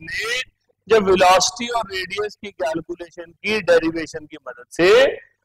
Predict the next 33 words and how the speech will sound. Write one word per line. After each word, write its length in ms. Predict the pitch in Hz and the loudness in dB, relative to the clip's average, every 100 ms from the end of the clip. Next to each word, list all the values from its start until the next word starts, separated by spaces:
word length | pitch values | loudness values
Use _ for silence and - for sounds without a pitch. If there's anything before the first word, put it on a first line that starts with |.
| _ - | _ -2
तो 120 | 185 | 2
वहां 340 | 170 175 233 | 4 4 2
कुछ 260 | 240 226 - | 0 -2 2
ऐसी 380 | 190 269 - 254 | 4 4 0 2
वैल्यूज 380 | 190 165 170 175 | 4 4 4 2
निकल 320 | 160 143 143 | 0 -2 -4
कर 240 | - 135 | -2 -2
आई 420 | 131 160 220 294 _ _ _ _ 208 | 0 2 0 -4 _ _ _ _ 2
जो 100 | 226 | 2
एक 60 | |
नॉर्मल 560 | 196 185 175 180 214 240 | 4 6 6 6 4 4
स्टूडेंट 480 | - 202 185 208 208 | 2 0 2 2 2
तो 120 | 196 | 2
सिर्फ 220 | - 196 165 | 2 0 0
रटता 300 | 143 - 123 | -2 -2 -4
है, 280 | - _ _ _ _ _ _ _ _ 185 | -4 _ _ _ _ _ _ _ _ 0
लेकिन 280 | 190 202 - | 2 0 -2
थॉटफुल 580 | - 254 277 - 294 | 0 2 2 0 0
स्टूडेंट 380 | 247 220 208 226 | 0 2 4 4
सोचता 340 | 214 156 - 196 | 2 -2 -2 -2
है, 80 | |
"अच्छा, 280 | 170 - 320 381 _ _ _ _ _ _ _ _ | -2 -4 -8 -8 _ _ _ _ _ _ _ _
इतनी 380 | 170 - 185 269 | -12 -8 -2 -2
छोटी 480 | 302 - 160 151 180 | -2 -2 -2 -2 -6
सी 160 | - 233 | -6 -6
प्यादी 480 | - 147 131 175 | 0 0 0 -4
सी 160 | 180 226 | -8 -12
चीज 380 | - - 180 202 | -18 -18 -16 -16
इतनी 320 | - 175 240 | -18 -12 -10
तेज 240 | 254 247 | -6 -6
भाग 260 | 190 151 135 123 | -4 -6 -6 -6
रही 180 | 131 | -12
है, 100 | 127 | -12